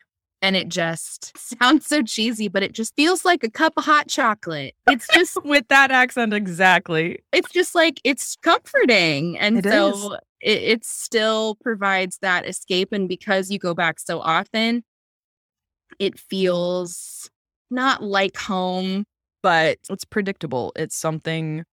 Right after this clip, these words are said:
Speaker 2: that is present, but also not real. It's that, I don't know if, is there a good word for purgatory? It's, like, a separate <laughs> place to go to for a hot minute to get away from what is.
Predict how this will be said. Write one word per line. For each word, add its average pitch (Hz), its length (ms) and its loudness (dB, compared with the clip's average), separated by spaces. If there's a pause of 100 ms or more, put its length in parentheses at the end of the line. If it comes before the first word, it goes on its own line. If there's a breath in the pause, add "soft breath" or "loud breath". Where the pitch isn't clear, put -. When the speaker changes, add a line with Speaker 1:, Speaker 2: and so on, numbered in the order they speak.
Speaker 2:
that 160 180 0
is 156 160 -2
present, 165 480 -4
but 151 160 -2
also 143 580 -4 (840)
not 151 360 0
real. 135 540 -4 (140)
It's 151 220 -6
that, 151 260 0 (880)
I 190 60 -6
don't 240 140 2
know 175 100 2
if, 170 100 -4
is 170 140 -4
there 214 100 2
a 214 60 -2
good 175 180 -2
word 190 160 -2
for 185 100 -6
purgatory? 196 680 -4 (680)
It's, - 180 -2
like, 214 180 4
a 214 80 4
separate 285 460 6
<laughs> - 20 -4
place 277 300 6
to 349 120 4
go 269 280 6
to 226 260 4
for 190 160 0
a 202 80 6
hot 233 300 6
minute 208 560 2
to 247 120 -2
get 220 200 6
away 202 240 6
from 202 200 -2
what 170 160 2
is. 156 400 2